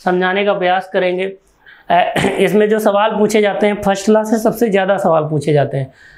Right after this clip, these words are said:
जैसे पूछ लेता है कि बस अगर आगे की तरफ चल रही है तो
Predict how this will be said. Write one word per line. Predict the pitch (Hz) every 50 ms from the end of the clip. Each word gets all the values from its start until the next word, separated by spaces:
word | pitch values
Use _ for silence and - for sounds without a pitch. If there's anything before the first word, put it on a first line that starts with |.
| - _ 196
जैसे | 185 170 233
पूछ | 202 202 220 214 226
लेता | 208 208 196 202 214 202
है | 196 202
कि | 180 202 196
बस | 175 185 196 196 202
अगर | 202 185 196 190
आगे | 190 180 180 175 185 185
की | 180 190
तरफ | 190 190 185 185 185
चल | - 196 190
रही | 180 175 180 180 185 180 180
है | 170 175 175
तो | 170 185 185 190 196 196